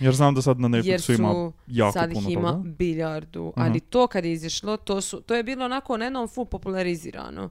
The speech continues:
Speaker 1: Ok.
Speaker 2: Svi su to gledali,
Speaker 1: I
Speaker 2: osim
Speaker 1: to je
Speaker 2: tebe
Speaker 1: znači,
Speaker 2: očito.
Speaker 1: do-, <laughs> očito. To je znači, <laughs> ja, ja nije da se bavim s ovime poluprofesionalno, <laughs>
Speaker 2: <laughs>
Speaker 1: ali, e, to je znači dokumentarno.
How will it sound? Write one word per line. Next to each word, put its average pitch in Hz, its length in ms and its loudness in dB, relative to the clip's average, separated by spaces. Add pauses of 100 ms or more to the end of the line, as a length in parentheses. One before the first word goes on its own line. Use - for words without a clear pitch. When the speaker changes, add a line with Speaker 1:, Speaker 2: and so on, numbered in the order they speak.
Speaker 1:
Ok. 127 100 0 (160)
Speaker 2:
Svi 233 120 0
su 175 160 -8
to - 180 -8
gledali, 110 320 -12 (240)
Speaker 1:
I 175 160 -2
Speaker 2:
osim - 40 0
Speaker 1:
to 147 80 8
je 151 100 10
Speaker 2:
tebe - 20 -
Speaker 1:
znači, 151 240 2
Speaker 2:
očito. 135 280 -4
Speaker 1:
do-, 139 360 -2 (140)
<laughs> 117 160 -4
očito. 131 300 -4 (520)
To 131 80 6
je 131 60 8
znači, 135 260 4 (120)
<laughs> 127 60 2
ja, 120 340 4
ja 117 60 2
nije 113 220 6
da 110 100 4
se 117 120 2
bavim 107 340 6
s - 100 -10
ovime 101 240 6
poluprofesionalno, 120 1080 2 (400)
<laughs> - 480 0
Speaker 2:
<laughs> 349 440 -4
Speaker 1:
ali, 127 280 6 (460)
e, - 240 -8
to 139 120 8
je 135 80 10
znači 131 260 2
dokumentarno. 113 960 2